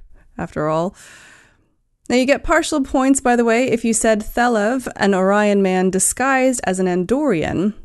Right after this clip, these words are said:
in the season two episode, Journey to Babel. Now, I've got just one quick reminder before I go. There will be no daily Star Trek news for the next couple of weeks, but I do have a couple of fun things planned for the feed,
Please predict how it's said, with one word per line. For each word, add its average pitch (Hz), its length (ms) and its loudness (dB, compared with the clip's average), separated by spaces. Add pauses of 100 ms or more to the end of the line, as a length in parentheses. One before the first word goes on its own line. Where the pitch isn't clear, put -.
in 170 160 -4
the 165 80 -2
season 165 460 -4
two - 420 -2
episode, 156 680 -4 (340)
Journey 180 560 -6
to - 100 -14
Babel. - 520 -14 (2000)
Now, 285 100 2
I've 277 60 -2
got 285 180 0
just 330 240 -2
one 330 180 2
quick 415 260 -6
reminder 302 460 0
before 285 400 -2
I 277 80 2
go. 226 280 2
There 233 140 0
will 233 80 2
be 233 160 0
no 247 240 2
daily 254 300 0
Star 214 240 0
Trek 190 260 -4
news 196 400 -2
for 233 140 -4
the 233 80 -2
next 180 260 -4
couple 160 300 -6
of 175 120 -10
weeks, 196 380 -4
but - 180 -6
I - 60 -2
do 233 380 -2
have 277 280 -2
a 226 60 -2
couple 180 300 -2
of 165 120 -4
fun 151 300 -4
things 143 320 -6
planned 233 500 -2
for - 120 -8
the 165 80 -8
feed, 254 440 -4